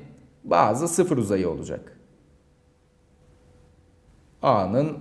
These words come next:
sıfır uzayı. A'nın sıfır uzayının boyutu ne olacak? Kaç tane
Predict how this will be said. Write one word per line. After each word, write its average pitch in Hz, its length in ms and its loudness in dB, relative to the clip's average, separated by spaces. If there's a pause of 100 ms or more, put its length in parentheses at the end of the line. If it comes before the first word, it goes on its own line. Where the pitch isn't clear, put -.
sıfır - 380 -2
uzayı. - 320 -10 (1700)
A'nın 185 320 2
sıfır 190 300 -2
uzayının 151 380 2
boyutu 151 280 2
ne 117 60 0
olacak? 95 540 -2 (760)
Kaç 185 300 -2
tane 107 540 0